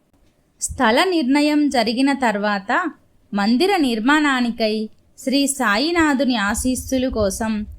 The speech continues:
శ్రీ మాస్టర్ గారు కొందరు విద్యార్థులతో కలిసి షిరిడీ వెళ్ళారు. ద్వారకామాయిలో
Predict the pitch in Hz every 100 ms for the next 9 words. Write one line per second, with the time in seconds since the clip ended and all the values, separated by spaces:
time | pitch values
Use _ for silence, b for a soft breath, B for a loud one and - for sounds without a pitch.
0 | - - - 285 277 220 226 - 311 269
1 | 247 226 214 214 214 _ _ 247 247 262
2 | 269 220 180 240 269 277 302 285 277 262
3 | 254 202 220 - 262 240 214 311 349 254
4 | 202 185 165 160 - _ _ _ _ -
5 | 185 214 220 285 320 349 349 302 277 254
6 | 240 302 349